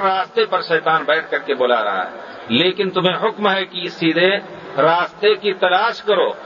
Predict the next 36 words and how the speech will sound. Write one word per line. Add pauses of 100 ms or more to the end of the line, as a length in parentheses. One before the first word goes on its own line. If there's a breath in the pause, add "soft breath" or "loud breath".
(160)
اللہ
رب
العزت
سے
سیدھے
راستے
پر
چلنے
کی
توفیق
مانگو۔ (400)
اہدنا
الصراط
المستقیم، (360)
اور
اس
کے
لیے
اسباب
بھی (480)
استعمال
کرو۔
اہدنا
الصراط
المستقیم
صراط
ال-،
ولا
تتبعوا
السبل (420)
فتفرق
بکم، (260)
پگڈنڈیوں
پر
نہ
جانا،